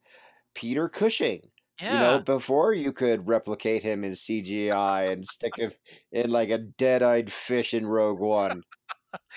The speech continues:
Speaker 2: Yeah, that was, that was weird. But he, he plays, uh, a man with the last name of Who, and he is a doctor. So this is, instead of being Doctor,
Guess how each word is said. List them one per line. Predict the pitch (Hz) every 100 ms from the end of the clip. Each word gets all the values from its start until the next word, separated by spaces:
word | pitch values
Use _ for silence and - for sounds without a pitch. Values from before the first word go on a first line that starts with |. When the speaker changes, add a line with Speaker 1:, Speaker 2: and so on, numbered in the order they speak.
| - - - _
Speaker 2:
Yeah, | 151 135
that | 127 147
was, | 147 123 -
that | 117 117
was | 110
weird. | 113 113 107
But | - 123 - - - _ -
he, | 180 202 202
he | 76 - 202
plays, | - 214 220 220 214 - - -
uh, | 156 151 -
a | 156 147 139 131 - _ _
man | 143 139 156 202 175 156 170 - _ -
with | 139
the | 135
last | 139 156 -
name | 156 208
of | 139 - _ _ _ -
Who, | 135 123 107 135 - _ _ _ _ -
and | 131
he | 135
is | 175 170
a | 180
doctor. | 175 202 208 147 107 - _ _ _ _ _ _ _ _ _
So | - 139
this | 131 165 175
is, | 151
instead | 147 - 175
of | 160 135
being | 147 139 127
Doctor, | 143 151 - 143 135 127